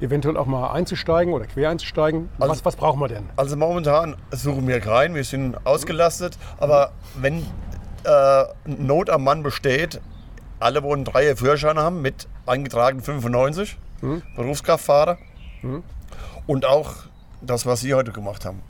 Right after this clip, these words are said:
Speaker 2: Müllwerker.
Speaker 1: Mhm.
Speaker 2: Ne? Wird immer mal gesucht. Auch als Quereinsteiger kann man das machen. Wie gesagt, man muss halt körperlich fit sein.
Speaker 1: Mhm. Mhm.
Speaker 2: Das
Speaker 1: Und,
Speaker 2: ist
Speaker 1: ja, und einen
Speaker 2: schon
Speaker 1: Führerschein sollte man halt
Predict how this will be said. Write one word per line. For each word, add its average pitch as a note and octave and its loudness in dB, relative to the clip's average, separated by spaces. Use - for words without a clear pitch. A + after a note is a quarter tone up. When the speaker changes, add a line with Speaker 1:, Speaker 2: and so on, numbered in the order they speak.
Speaker 2:
Müllwerker. G#2+ 0
Speaker 1:
Mhm. C3 -6
Speaker 2:
Ne? G#2+ -10
Wird A#2 -4
immer C#3+ 2
mal C3 2
gesucht. G#2+ -10
Auch C#3 0
als D3+ -2
Quereinsteiger F3 0
kann D#3 -6
man E3+ 0
das E3 0
machen. D#3 2
Wie D#3+ -6
gesagt, D#3 -2
man C#3+ 2
muss C#3+ -6
halt C3+ -2
körperlich B2 0
fit G#2+ -8
sein. F#2+ -10
Speaker 1:
Mhm. G#2 -10
Mhm. G#2+ -10
Speaker 2:
Das A2 -8
Speaker 1:
Und, D#3 -6
Speaker 2:
ist - -6
Speaker 1:
ja, C3+ -2
und C#3+ 0
einen - 0
Speaker 2:
schon A2+ 0
Speaker 1:
Führerschein D3 2
sollte C#3 -2
man C3 -2
halt B2+ -2